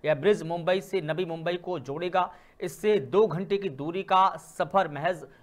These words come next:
बीस मिनट में पूरा कर सकेंगे। दिसंबर दो हज़ार सोलह में पीएम मोदी ने इस पुल की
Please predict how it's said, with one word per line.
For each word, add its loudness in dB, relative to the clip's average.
बीस -6
मिनट -6
में -6
पूरा -4
कर -8
सकेंगे। -16
दिसंबर 0
दो -8
हज़ार -4
सोलह -2
में -4
पीएम -6
मोदी -8
ने -10
इस -16
पुल -8
की -8